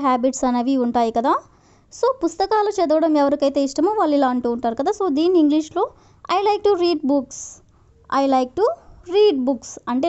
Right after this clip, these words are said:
నాకు పుస్తకాలు చదవడం ఇష్టం అని. Next one is నేను రెండు రోజుల తర్వాత వెళ్తాను. అంటే రెండు రోజుల తర్వాత నేను వెళ్తాను అని ఇలా అంటూ ఉంటారు కదా. So దీన్ని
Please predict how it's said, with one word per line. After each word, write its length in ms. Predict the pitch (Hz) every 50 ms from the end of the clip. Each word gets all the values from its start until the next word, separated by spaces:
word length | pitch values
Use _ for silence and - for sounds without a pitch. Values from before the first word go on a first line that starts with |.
| 311
నాకు 180 | 285 269 269 370 - -
పుస్తకాలు 480 | 311 302 - - 294 302 285 277 277 269 269
చదవడం 400 | 277 240 240 233 240 247 311 415 - - - - - - _ _ _ - - 339 349
ఇష్టం 300 | 349 - - 302 320 349 - - 277
అని. 140 | 277 269 254 - _ _ _ _ _ _ _ - 302
Next 220 | 302 302 302 - - 269
one 100 | 269 277 339 466
is 100 | 539 - - - - _ _ _ _ _ _ _ _ _ _ _ _ _ - 277 285
నేను 260 | 294 302 311 330 453 622 659 640 - - 320
రెండు 240 | 320 349 427 466 494 494 427
రోజుల 280 | 359 370 370 415 427 440 -
తర్వాత 360 | 339 311 311 285 285 277 302 - 554 659 - - _ _ _ _ _ - 302 311
వెళ్తాను. 480 | 311 311 302 294 277 262 254 247 247 254 - - _ _ _ _ _ _ _ _ _ _ _ _ _ -
అంటే 140 | 254 269 277 440 427
రెండు 140 | 339 277 269
రోజుల 180 | 269 302 311 320 302 294
తర్వాత 260 | 269 254 269 262 269 262 254
నేను 180 | 240 254 320 466 698 679 - - - _ _ _ _ - 285
వెళ్తాను 480 | 302 302 302 - 294 269 247 262 269 269 269 -
అని 120 | - 277 269 262
ఇలా 100 | 262 254 254
అంటూ 140 | 254 247 269 269
ఉంటారు 220 | 254 240 247 240 233 254
కదా. 160 | 254 302 381 605 605 - _ _ _ _ _ _ _ _ _ _ - -
So 120 | - 403 427 480 508 - - - 302 262
దీన్ని 260 | 330 381 480 494 480